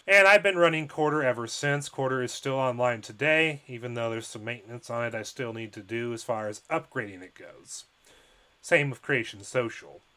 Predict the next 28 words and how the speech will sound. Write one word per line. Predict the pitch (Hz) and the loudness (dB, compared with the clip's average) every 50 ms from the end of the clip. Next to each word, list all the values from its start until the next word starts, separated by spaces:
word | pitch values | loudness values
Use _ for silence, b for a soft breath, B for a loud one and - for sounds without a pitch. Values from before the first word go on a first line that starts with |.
| _ _ _ | _ _ _
But | 147 139 143 143 - _ _ _ b b b b b b b b | 4 4 4 4 2 _ _ _ b b b b b b b b
as | - 131 123 | -8 -4 -2
you | 151 175 | -2 -2
can | 151 170 165 | -2 -2 -6
see, | 143 - - 180 170 | -6 -4 -2 2 4
I've | 165 156 156 156 156 | 6 6 6 6 4
come | - 175 160 | 0 -2 0
a | 156 135 | 0 0
long | 123 113 117 123 135 151 - - 196 190 | 0 2 2 4 6 6 6 6 4 2
way | 170 190 208 214 208 185 | 2 0 2 2 0 0
from | - - - 135 123 123 | -2 -4 -4 -4 -2 -2
where | 120 120 123 | 0 2 2
I | 127 | 2
used | 127 123 127 135 - - - | 2 0 -4 -8 -8 -8 -10
to | 139 | -10
be. | 110 104 147 170 156 120 104 104 b b b b b b b | -8 -6 -4 -4 -4 -6 -8 -12 b b b b b b b
I'm | 120 120 | -6 0
not | 131 151 160 151 | 2 2 2 2
just | 170 160 - | -2 -6 -6
a | 160 139 | -6 -4
mere | 135 143 147 147 | -2 -2 -2 -2
content | 143 - - - 170 175 175 175 170 - 156 143 127 | -4 -8 -6 -4 -2 0 0 -2 -4 -6 -8 -10 -10
creator | - - 135 131 123 117 120 117 | -10 -6 -4 -4 -2 -2 -2 -4
anymore. | 113 113 110 107 101 101 104 107 113 123 127 b b b b b b | -4 -6 -8 -8 -8 -6 -6 -4 -4 -6 -6 b b b b b b
I'm | - 123 127 123 127 - | -2 0 0 0 0 2
also | - 147 156 175 170 - - 143 131 | 4 4 6 6 4 0 -2 -2 -2
somebody | 117 - - - 135 117 110 107 104 110 107 104 110 120 139 143 b b b b b b _ - | -2 -4 -4 -2 -2 -2 -4 -4 -4 -4 -2 -2 -2 -4 -6 -8 b b b b b b _ -6
who | - 131 120 120 120 117 117 117 113 | -4 -2 -2 0 -2 -2 -2 -4 -4